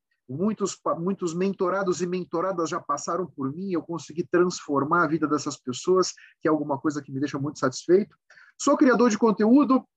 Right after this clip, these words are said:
conteúdos em áudio no meu Lideracast, no meu podcast, conteúdos em vídeo, eu tenho e-books, eu tenho artigos, eu tenho posts no LinkedIn, no Instagram, enfim, sempre na área de liderança,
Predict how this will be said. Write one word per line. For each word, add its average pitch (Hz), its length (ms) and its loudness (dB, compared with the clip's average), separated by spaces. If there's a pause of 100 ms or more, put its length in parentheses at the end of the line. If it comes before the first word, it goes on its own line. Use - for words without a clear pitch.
(140)
conteúdos 220 600 0
em 185 120 -2
áudio 220 300 0
no 190 100 -2
meu 196 140 0
Lideracast, 190 760 -4
no 170 100 -6
meu 180 140 -2
podcast, 180 600 -6
conteúdos 185 480 -2
em 160 120 -8
vídeo, 214 520 -2 (280)
eu 165 100 -2
tenho 202 280 0
e-books, 170 580 -2
eu 175 100 0
tenho 185 340 -2
artigos, 185 680 -4
eu 170 120 0
tenho 180 500 -2 (280)
posts 202 340 -2
no 170 140 -4
LinkedIn, 170 480 -4
no 180 100 -4
Instagram, 185 520 -4
enfim, 196 420 -4 (280)
sempre 262 440 -2
na 233 100 -4
área 202 300 -2
de 165 80 -2
liderança, 196 680 -2